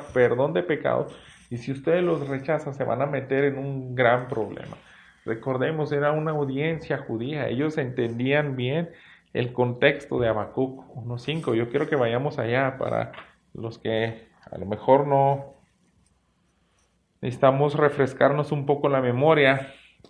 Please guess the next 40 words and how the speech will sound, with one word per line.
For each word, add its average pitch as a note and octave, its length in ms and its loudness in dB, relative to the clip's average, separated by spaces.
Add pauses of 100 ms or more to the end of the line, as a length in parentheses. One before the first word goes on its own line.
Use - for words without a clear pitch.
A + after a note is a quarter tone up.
(140)
Es C#3 420 0
acerca C#3 540 4
de, A#2+ 220 6
de B2 120 4
juicios D3 460 0
que C3+ 120 -4
iban C#3+ 220 4
a C3+ 80 2
venir C3 480 -2
de C3+ 140 2
la A#2+ 120 2
nación A2+ 380 -4
de C#3 80 2
los C3 160 -2
caldeos, B2 500 2
de A2+ 220 -2
Nabucodonosor, G#2+ 880 -2
que A#2+ 100 -4
iba A#2+ 200 2
a - 20 0
destruir C3+ 680 -4 (1000)
a - 120 -2
la A#2+ 200 0
nación A#2 640 -4 (100)
de A2 160 0
Israel, F2+ 640 -4
a G#2+ 100 2
la F#2+ 480 0 (1000)
tribu E3 360 0
de E3 120 2
Judá F#3 680 0
y B2 100 -6
de A2+ 100 -6
Benjamín, A#2+ 580 -6
las B2 160 -4
dos C#3+ 180 -4
tribus D3+ 300 -6
que - 80 -4
habían A#2+ 300 -2
quedado. C#3 680 2